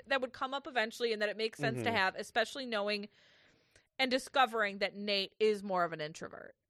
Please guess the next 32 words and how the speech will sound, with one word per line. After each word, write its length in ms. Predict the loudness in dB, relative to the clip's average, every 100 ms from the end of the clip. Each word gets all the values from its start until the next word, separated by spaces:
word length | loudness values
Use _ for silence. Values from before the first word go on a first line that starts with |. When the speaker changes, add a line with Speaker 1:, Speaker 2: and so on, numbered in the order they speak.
| _ -2
Speaker 1:
And 120 | 2
also, 360 | 2 2 0 0
even 240 | -4 -2
without 380 | 0 6 6 6
that, 180 | 0 0
people 260 | -4 -6 -6
need 200 | -6 -6
their 100 | -8
free 220 | -10 -12
time. 320 | -12 -12 -16 _ _ _ _ _ _ _ -8
You 60 | -2
know 80 | -2
what 80 |
I 20 | 0
mean? 160 | -2 2
I 100 | 2
just 200 | 2 0
don't 180 | -2 -2
think 140 | -4
this 160 | -4 -4
conversation 560 | -4 -4 -6 -8 -8
had 180 | -8 -8 -10
<laughs> 60 | -4
happened 360 | 0 0 -2 -8
at 140 | -10
the 60 | -10
right 200 | -12 -14
time. 320 | -16 -20 -20 -12 -6
Speaker 2:
I 100 | -6
agree. 280 | -8 -14 -18 -20 -20 -2
Speaker 1:
We 40 | 0
also 200 | 4